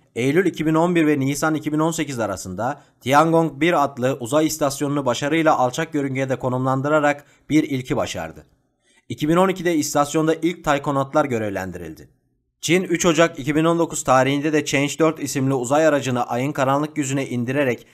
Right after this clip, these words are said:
ilk ay keşif görevini başardı. İki bin yirmi bir sonrası yenilenen Tiangong Uzay İstasyonu'na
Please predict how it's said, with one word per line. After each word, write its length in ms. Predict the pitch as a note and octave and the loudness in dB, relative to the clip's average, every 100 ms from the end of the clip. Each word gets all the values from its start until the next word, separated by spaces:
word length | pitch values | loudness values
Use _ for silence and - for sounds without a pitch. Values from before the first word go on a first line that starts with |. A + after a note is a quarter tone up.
| _ - | _ -2
ilk 240 | D#3 G#3 | 0 2
ay 200 | C3 D#3 | 2 2
keşif 340 | D#3+ C#3+ D#3+ D#3 | 2 -4 -4 -2
görevini 360 | D3 C#3 C3+ | 0 2 0
başardı. 440 | A2 F2+ E2 E2 - _ _ _ _ _ - | -2 -4 -6 -10 -16 _ _ _ _ _ -14
İki 240 | A2 D3 | -6 0
bin 100 | E3+ | 2
yirmi 320 | E3+ D#3 D#3+ | 4 4 4
bir 100 | E3 | 2
sonrası 440 | F3 D#3+ D3 D3 E3+ | 2 4 2 2 0
yenilenen 560 | D#3 C#3+ C#3+ C#3 C#3+ | 2 2 0 0 0
Tiangong 500 | C3 C3 D#3 D#3+ D3+ | 0 2 2 2 -2
Uzay 240 | B2 C#3 D#3 | -2 -2 -2
İstasyonu'na 760 | - C#3 - G2+ F2 A2 D#3+ | 0 -2 -2 -6 -4 -6 -6